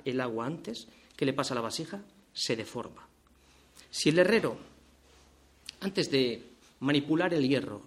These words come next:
no lo calienta, ¿qué es lo que le pasa? Se parte. Así pasa con nuestras vidas.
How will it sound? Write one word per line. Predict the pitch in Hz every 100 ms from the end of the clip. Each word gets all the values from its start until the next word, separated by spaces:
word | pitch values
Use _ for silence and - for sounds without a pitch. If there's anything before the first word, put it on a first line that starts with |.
| -
no | 127 180
lo | 226
calienta, | 165 143 123 120 135 - - - - - -
¿qué | 147
es | 160
lo | 160
que | 156
le | 156
pasa? | 185 185 151 - _ _ _ _ -
Se | - 120
parte. | 151 147 - - - _ _ _ _ _ _ _
Así | 131 -
pasa | - 147 123
con | 123
nuestras | 123 - 110
vidas. | 156 202 - - -